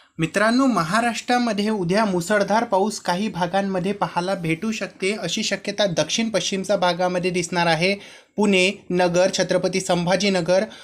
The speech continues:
तसंच इकडे सांगली, सातारा, सोलापूर, कोल्हापूरच्या भागात उद्या मुसळधार पाऊस होण्याची शक्यता आहे. इकडे कोकण किनारपट्टीही मध्येही, अ, चिपळूण, रत्नागिरी,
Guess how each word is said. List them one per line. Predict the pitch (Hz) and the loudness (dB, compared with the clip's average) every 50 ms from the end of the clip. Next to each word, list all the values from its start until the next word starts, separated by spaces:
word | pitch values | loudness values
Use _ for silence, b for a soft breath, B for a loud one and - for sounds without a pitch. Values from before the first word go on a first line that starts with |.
| B B B 190 | B B B 0
तसंच | 185 185 226 220 226 | 0 0 0 -2 -2
इकडे | 208 208 202 208 | -2 0 0 0
सांगली, | 202 - 180 170 175 185 196 208 | 2 2 2 2 2 0 -2 -2
सातारा, | 202 - 175 - - 175 190 190 | 0 -2 -2 0 2 0 0 0
सोलापूर, | 190 185 175 175 175 175 185 190 | 0 0 2 2 2 2 0 -4
कोल्हापूरच्या | - - 180 170 170 170 170 185 175 170 - 196 | -2 0 0 2 2 0 0 -2 -2 0 0 0
भागात | 170 175 170 165 175 180 - | 2 2 0 2 0 0 0
उद्या | 165 156 160 180 | 0 0 2 0
मुसळधार | 170 147 147 147 - 196 190 185 180 202 214 | 0 0 -2 -2 0 2 2 2 2 2 2
पाऊस | 202 208 180 170 165 | 2 2 0 0 0
होण्याची | - 170 170 165 165 202 | -2 -2 -2 -2 -2 -4
शक्यता | 185 - 170 165 - 165 160 - | -4 -4 -6 -4 -6 -4 0 2
आहे. | 170 160 151 143 147 143 135 B B B B B B B | 2 2 2 2 -2 -4 -6 B B B B B B B
इकडे | - 175 - 220 | -2 0 2 2
कोकण | 240 233 220 214 226 220 269 277 277 | 2 2 2 2 2 4 4 4 4
किनारपट्टीही | 262 262 247 247 240 226 226 208 - 220 190 202 233 240 233 | 4 4 4 4 2 2 0 0 0 -2 0 0 0 0 0
मध्येही, | 226 208 196 196 185 202 202 196 226 247 240 233 - - 202 185 | 0 0 0 2 2 2 2 2 2 2 2 0 -2 -4 -2 2
अ, | 165 165 160 | 2 2 2
चिपळूण, | 160 - - 214 202 - - 208 214 214 214 214 202 | 2 0 0 -2 0 0 2 2 2 2 2 0 -2
रत्नागिरी, | 180 165 190 185 - 196 196 175 185 185 196 196 196 | 0 0 -2 0 2 0 0 2 2 0 0 0 0